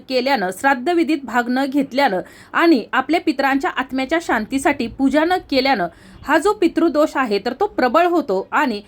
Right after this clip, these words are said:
सर्व प्रकारच्या समस्या या व्यक्तीच्या जीवनात निर्माण होतात. या पितृदोषामुळे कुटुंबामध्ये अस्वस्थता, प्रगतीत अडथळे, अचानक आजारपण, संकट, संपत्तीची कमतरता, सर्व सुखसोयी असूनही मनातील असंतोष इत्यादी अडचणी येतात.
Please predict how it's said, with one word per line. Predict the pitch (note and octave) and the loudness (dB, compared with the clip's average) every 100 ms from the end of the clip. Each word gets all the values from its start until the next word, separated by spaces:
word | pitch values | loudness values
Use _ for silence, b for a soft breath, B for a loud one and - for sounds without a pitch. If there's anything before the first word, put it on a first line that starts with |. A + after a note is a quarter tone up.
| b b - | b b 0
सर्व | E4 G4+ | 2 2
प्रकारच्या | A4+ - C4 A#3+ C#4+ | 0 -2 -2 -2 -2
समस्या | D#4+ C#4+ D#4+ C4+ E3+ - - | 0 0 0 0 -2 -2 -6
या | B3 | -4
व्यक्तीच्या | B3+ D4+ - B3 E4 | -2 -4 -6 0 0
जीवनात | B3+ G#3 A#3 | 2 0 0
निर्माण | C#4 A3 G3 G3 | 2 0 0 -2
होतात. | G#3+ F#3 F3 B B B | 0 0 0 B B B
या | G#3 A#3+ B3+ A#3+ - - | -2 2 2 0 -6 -8
पितृदोषामुळे | C4+ D#4+ E4 A#3 C#4 B3+ B3+ F#3 | -2 -2 0 0 0 -2 -2 -4
कुटुंबामध्ये | F3+ A#3+ C4+ B3+ C4 B3+ F#3+ | -6 -4 0 2 2 2 -2
अस्वस्थता, | - A#3+ - A#3+ A#3+ A#3 F#3+ F3 | -2 -4 -2 -2 -2 -2 2 2
प्रगतीत | F3 A#3+ A#3 D4 D4 D4 - | 2 -2 2 2 0 -4 -2
अडथळे, | G#3+ G3+ C#4 F#3+ F3 B B B | -4 0 0 0 -2 B B B
अचानक | A#3 C4+ F4 G#4 - | -4 2 2 2 -2
आजारपण, | G#3+ A3 C#4 C#4 G#3+ G3+ G3 | -2 2 2 2 -2 -2 -4
संकट, | - G#3+ G#3 C4 G#3 F#3+ F#3+ | -6 -6 -4 -4 0 0 0
संपत्तीची | C4 A3+ C#4+ C#4+ D4+ E4+ | -4 0 -2 0 -2 -2
कमतरता, | - B3 G#3+ C#4 C4+ F#3+ E3+ | 0 -2 2 0 2 2 0
सर्व | - E4 F#4+ | 2 2 4
सुखसोयी | A#4 F4 D#4 D#4+ D#4+ D4+ D4+ | 0 0 2 2 2 0 -2
असूनही | C4 C#4 D4+ D#4+ F#3 B B B | -4 0 4 4 2 B B B
मनातील | G#3 A3+ A#3+ B3 C4+ - | -4 0 0 0 -2 0
असंतोष | C4 C#4+ A#3 G3+ F#3+ - | 0 0 -2 -2 -2 -4
इत्यादी | C4 - A#3+ C#4+ | -6 -2 0 -2
अडचणी | - B3 A#3 G3 | -2 -2 -2 -2
येतात. | G3 F3+ | -2 0